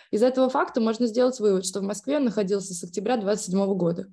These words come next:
Уже в апреле двадцать восьмого года в другом специализированном издании выходит статья под названием «Письма из России. Кинематограф, театр и пропаганда в Советской России».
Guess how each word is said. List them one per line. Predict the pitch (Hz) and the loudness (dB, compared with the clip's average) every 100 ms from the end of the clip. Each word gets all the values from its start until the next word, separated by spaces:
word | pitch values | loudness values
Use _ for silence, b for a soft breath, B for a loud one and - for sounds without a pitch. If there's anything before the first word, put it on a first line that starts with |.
| B B B - | B B B 0
Уже | 208 247 | 2 4
в | |
апреле | 247 247 247 | 4 4 4
двадцать | 202 220 - | 4 0 0
восьмого | 220 269 339 | 0 2 2
года | 240 214 190 | 2 2 0
в | 185 | -2
другом | 233 226 190 | 0 2 0
специализированном | - 196 202 190 202 196 180 190 | -4 -4 -2 -2 -2 -2 -4 -4
издании | 185 247 311 214 | -4 -4 -2 -2
выходит | 175 190 196 | -4 -6 -6
статья | - 196 254 | -6 -4 -4
под | 262 208 | -4 -4
названием | 214 185 175 180 | -4 -2 -2 -2
«Письма | 180 214 202 | -4 -4 -4
из | 190 | -4
России. | 190 185 254 285 269 | -4 -6 -6 -4 -4
Кинематограф, | 208 190 190 196 247 214 - | -4 -4 -4 -4 -4 -4 -4
театр | 208 214 190 | -4 -4 -8
и | |
пропаганда | 185 175 185 226 208 | -8 -6 -2 -2 -4
в | |
Советской | - 190 190 196 | -4 -6 -6 -4
России». | 185 185 170 | -4 -4 -8